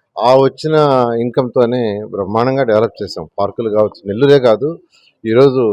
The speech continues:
ఆ రోజు నూట పద్నాలుగు మున్సిపాలిటీస్ ఉన్నాయి. నూట పద్నాలుగు మున్సిపాలిటీస్‌లో పార్కులు డెవలప్ చేసాం, రోడ్లు చేసాం, డివైడర్లు చేసాం, ఆ రోజు స్కూల్స్ని బ్రహ్మాండంగా డెవలప్ చేసాం.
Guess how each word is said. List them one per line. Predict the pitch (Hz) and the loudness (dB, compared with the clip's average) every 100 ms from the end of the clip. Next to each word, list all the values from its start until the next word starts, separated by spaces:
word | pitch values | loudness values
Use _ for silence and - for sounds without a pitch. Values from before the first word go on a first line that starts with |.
| 95 - _ 113 | -4 -12 _ 2
ఆ | |
రోజు | 131 156 | 4 4
నూట | 127 127 | 2 2
పద్నాలుగు | 120 117 117 113 | 2 2 0 0
మున్సిపాలిటీస్ | 113 - 123 110 - | -2 -2 -2 -2 -10
ఉన్నాయి. | 92 87 - - _ _ _ _ | -10 -10 -14 -20 _ _ _ _
నూట | 107 139 170 | 0 4 4
పద్నాలుగు | 160 147 151 147 139 | 4 2 2 2 0
మున్సిపాలిటీస్‌లో | 135 - 135 127 123 139 143 | -4 0 0 0 -2 0 0
పార్కులు | - 104 101 131 | 0 -2 -2 2
డెవలప్ | 123 123 107 120 | 4 2 2 -2
చేసాం, | 113 123 | 0 -2
రోడ్లు | 104 107 113 | -2 -2 -2
చేసాం, | 113 113 - 110 98 | -4 -4 -2 -4 -2
డివైడర్లు | 98 110 107 101 101 | 0 0 0 -4 -8
చేసాం, | 92 107 104 - - - - - - 104 | -6 -8 -10 -16 -20 -20 -20 -20 -8 0
ఆ | |
రోజు | 113 123 | 2 0
స్కూల్స్ని | - 127 131 - 123 107 | -4 -4 -4 -4 -2 -2
బ్రహ్మాండంగా | 98 104 110 117 110 | -2 0 0 0 -2
డెవలప్ | 101 101 101 - | 0 -2 -4 -10
చేసాం. | 95 104 104 | -12 -12 -12